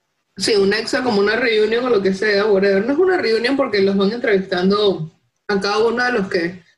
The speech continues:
consideran más interesantes. Pero la cuestión es que toda esta gente, tú la ves en el documental, o como quiera que se llame,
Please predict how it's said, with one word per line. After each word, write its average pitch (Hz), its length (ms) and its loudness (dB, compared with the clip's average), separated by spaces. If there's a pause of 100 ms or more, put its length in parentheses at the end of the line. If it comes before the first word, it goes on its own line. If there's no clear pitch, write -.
(300)
consideran 220 440 -2
más 247 160 -2
interesantes. 240 720 0 (1400)
Pero 226 520 0
la 247 180 0
cuestión 269 300 -2
es 320 60 -4
que 403 100 2
toda 359 180 0
esta 370 180 -2
gente, 370 260 2 (760)
tú 277 100 0
la 262 120 0
ves 320 100 0
en 392 60 4
el 370 100 4
documental, 220 880 -2 (2000)
o 202 120 -2
como 196 160 0
quiera 202 220 0
que 254 80 -10
se 233 100 -2
llame, 190 340 2